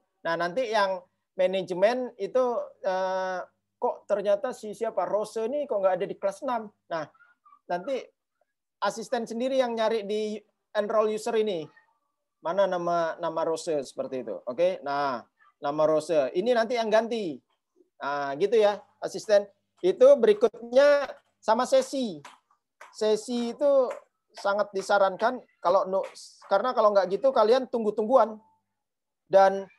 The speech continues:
nanti yang bisa ya cuman Dava semua. Nanti Gusti nggak bisa seperti itu.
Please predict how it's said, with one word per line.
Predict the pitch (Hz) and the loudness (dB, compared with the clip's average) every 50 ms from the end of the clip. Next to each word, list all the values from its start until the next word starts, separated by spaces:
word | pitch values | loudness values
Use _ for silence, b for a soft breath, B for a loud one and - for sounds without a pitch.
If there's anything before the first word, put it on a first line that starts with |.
| _ _ - - _ | _ _ -20 -20 _
nanti | - 208 202 202 - 285 262 | -2 0 0 0 0 0 2
yang | 240 226 214 214 | 2 2 2 2
bisa | 190 190 170 - 269 294 262 | 0 -4 0 2 4 6 6
ya | 220 202 202 | 6 4 4
cuman | - 196 196 196 196 190 190 190 160 170 | 2 2 4 4 4 4 2 0 2 4
Dava | 156 151 147 - 196 202 214 220 226 233 226 226 | 4 4 4 4 6 6 8 8 8 8 6 6
semua. | 220 - 208 202 196 180 160 143 139 139 | 4 0 0 2 4 4 4 2 -2 -4
Nanti | - 175 175 165 - 208 | -6 -6 -6 -4 -4 -4
Gusti | 170 180 - - - 240 214 | -4 -4 -6 -6 -4 0 2
nggak | 190 170 175 | 2 2 2
bisa | 180 - 202 170 147 | 2 2 4 4 2
seperti | 147 - - 160 151 151 156 139 | 2 -2 -6 -6 -4 -2 -2 -2
itu. | 127 113 | -2 -4